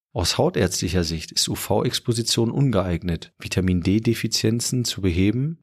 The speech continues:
da U-V-Strahlen eben im Vergleich zum denkbaren Nutzen der Vitamin-D-Produktion der wichtigste Verursacher für Hautkrebs ist. Bei der Verwendung von Sonnenschutzcremes bin ich hinsichtlich des Herstellers leidenschaftslos.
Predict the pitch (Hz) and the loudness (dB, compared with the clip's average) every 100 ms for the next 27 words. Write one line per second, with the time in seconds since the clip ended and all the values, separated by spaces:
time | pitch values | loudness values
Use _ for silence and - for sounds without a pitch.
0 | - - 214 - - 110 - - 117 127 | -4 -2 -2 0 0 2 0 0 0 2
1 | 139 165 170 98 110 127 104 - 87 85 | 0 -6 -4 -2 -2 -2 -6 -4 0 2
2 | 101 107 - 90 87 107 113 110 110 110 | 2 0 -2 0 0 -2 0 0 2 2
3 | 98 104 - 139 160 160 95 92 92 87 | 0 -2 -2 -2 -2 -2 -4 0 0 2
4 | 90 85 98 113 - 131 127 - - 131 | 2 2 2 2 0 0 0 -2 0 0
5 | 147 165 - _ - 82 117 - - - | 0 -4 -8 _ -6 -2 -2 -2 -4 -2
6 | - 107 - 104 107 113 123 - 92 85 | -2 -2 0 2 2 2 0 -2 0 0
7 | 92 - 107 - 120 82 - - - _ | -2 -2 -2 0 -2 -2 -4 -6 -18 _
8 | _ _ _ _ _ _ _ _ _ _ | _ _ _ _ _ _ _ _ _ _
9 | _ _ _ _ _ _ 104 92 - 95 | _ _ _ _ _ _ 0 2 2 0
10 | 92 117 156 - 127 104 123 147 - 139 | 2 2 0 0 0 0 0 0 -2 -4
11 | - - 139 156 139 - 104 101 107 107 | -4 0 0 0 -4 -2 -2 0 0 0
12 | 107 107 - 90 95 107 - 104 98 - | 0 -2 0 0 0 0 0 0 0 0
13 | 90 82 78 - - - - 80 - - | 0 0 0 -4 -6 -6 -8 -8 -8 -8